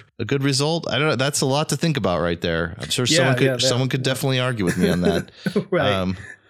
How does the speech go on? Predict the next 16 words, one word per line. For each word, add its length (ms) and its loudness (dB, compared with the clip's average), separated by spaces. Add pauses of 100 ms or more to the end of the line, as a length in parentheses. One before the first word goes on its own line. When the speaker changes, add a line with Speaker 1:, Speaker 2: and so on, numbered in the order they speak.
(160)
Speaker 1:
but 100 -2
that's 160 0
why 160 2
it's 120 0
so 160 2
interesting. 680 -2
It's 140 -2
Speaker 2:
Mm-hmm. 100 -4
Speaker 1:
really, 280 2
it's 260 -2
just 260 -2
a 40 -4
really 260 0
interesting 580 -6 (460)
Speaker 2:
Yeah. 160 -4
Speaker 1:
situation. 840 -10